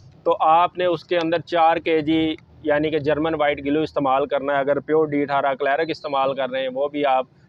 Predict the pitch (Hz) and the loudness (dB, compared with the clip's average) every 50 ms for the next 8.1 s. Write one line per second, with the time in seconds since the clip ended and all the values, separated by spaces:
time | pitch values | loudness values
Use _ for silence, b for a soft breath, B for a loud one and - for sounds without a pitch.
0 | _ - - 175 160 151 156 143 147 147 143 139 147 139 - - 143 131 123 123 | _ -4 0 2 2 2 2 2 0 -2 0 0 -2 -2 -2 -2 -2 0 0 0
1 | 123 127 - 131 120 113 131 117 - - 131 120 117 113 107 - _ _ - - | 0 0 -2 -4 -4 -6 -8 -10 -8 -8 -8 -8 -8 -8 -12 -14 _ _ -4 -2
2 | 185 196 - - 240 226 196 196 196 196 196 190 190 202 196 - 185 180 185 190 | 0 0 0 0 -2 2 4 4 4 4 4 2 0 0 0 0 2 2 2 0
3 | 190 165 - 160 151 156 185 190 185 180 175 170 180 175 180 165 147 156 156 160 | 0 0 0 0 2 2 2 2 2 2 0 0 0 0 0 0 0 0 0 0
4 | 156 - 175 170 170 175 165 156 175 160 147 165 170 - - - 170 156 156 160 | -2 -2 -4 -2 -2 -2 -2 -2 -2 -2 0 -2 -4 -4 -2 -2 -2 0 0 -2
5 | 160 156 160 160 160 160 156 - 151 139 143 156 165 165 156 151 160 160 151 156 | -2 -2 -2 0 0 0 0 0 2 2 2 2 0 0 -2 0 0 -2 0 0
6 | 151 151 160 147 143 151 143 151 165 165 180 170 165 156 151 147 160 160 151 160 | 0 2 2 2 2 0 2 2 2 2 2 2 2 2 2 2 2 2 2 2
7 | 143 139 139 139 139 135 b b b b b - - 165 165 180 180 175 175 175 | 2 2 0 -2 -4 -6 b b b b b -2 -2 0 2 4 4 6 4 4
8 | 170 | 2